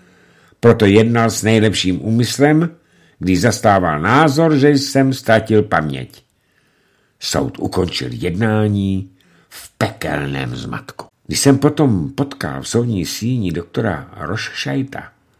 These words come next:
byl celý zmatený a nevěděl, kdy jeho klient lhal,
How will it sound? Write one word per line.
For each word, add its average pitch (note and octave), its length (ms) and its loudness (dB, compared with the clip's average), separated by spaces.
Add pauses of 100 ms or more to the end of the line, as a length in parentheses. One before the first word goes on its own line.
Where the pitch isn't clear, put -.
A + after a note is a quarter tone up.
(240)
byl E2 120 -2
celý G#2+ 240 -2
zmatený F#2+ 560 -6
a C#2+ 40 -8
nevěděl, D#2+ 800 -4
kdy E2+ 200 -6
jeho F2+ 200 -4
klient F2+ 400 -6
lhal, D#2 600 -6